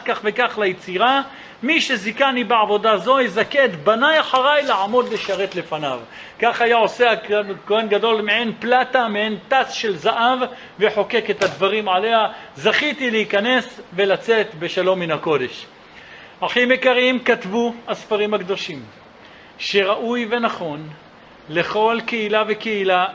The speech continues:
שיעמוד תלמיד חכם שבקהל לפני תפילת מוסף של יום הכיפורים, לפני שמתחילים את "אתה כוננת",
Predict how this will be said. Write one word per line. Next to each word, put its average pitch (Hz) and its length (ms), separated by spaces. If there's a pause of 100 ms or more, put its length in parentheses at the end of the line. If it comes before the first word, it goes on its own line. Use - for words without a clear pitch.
שיעמוד 185 500
תלמיד 208 320
חכם 202 380
שבקהל 180 720 (540)
לפני 196 440
תפילת 202 580
מוסף 202 440
של 175 220
יום 196 180
הכיפורים, 185 600
לפני 180 320
שמתחילים 185 720
את 175 140
"אתה 170 200
כוננת", 160 520